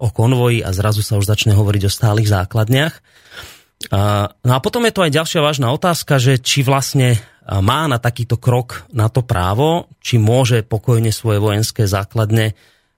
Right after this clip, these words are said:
a, stavať kdekoľvek sa mu to proste zapáči a kdekoľvek si to zmyslí na území tých krajín, ktoré samozrejme sú členskými krajinami nato, alebo povedzme v tomto smeru, smere, a, platia aj isté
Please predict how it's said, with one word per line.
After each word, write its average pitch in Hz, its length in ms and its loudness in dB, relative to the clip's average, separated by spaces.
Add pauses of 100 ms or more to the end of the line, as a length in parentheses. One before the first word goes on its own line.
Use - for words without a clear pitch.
a, 90 160 -2
stavať 107 520 -2
kdekoľvek 107 560 0 (420)
sa 123 80 0
mu 117 160 2
to 107 160 -4
proste 110 320 -2
zapáči 104 480 -2
a 104 80 0
kdekoľvek 110 480 0
si 127 80 0
to 110 80 2
zmyslí 104 400 2
na 101 160 2
území 123 400 2
tých 123 240 -2
krajín, 117 240 -2
ktoré 101 320 -4
samozrejme 104 480 2
sú 117 160 -2
členskými 104 480 0
krajinami 104 400 2
nato, 98 400 -2 (640)
alebo 151 320 2
povedzme 117 400 0
v - 80 -8
tomto 117 240 0
smeru, 107 480 2
smere, 107 480 0
a, 101 240 -4
platia 110 480 -2
aj 104 160 -2
isté 113 400 0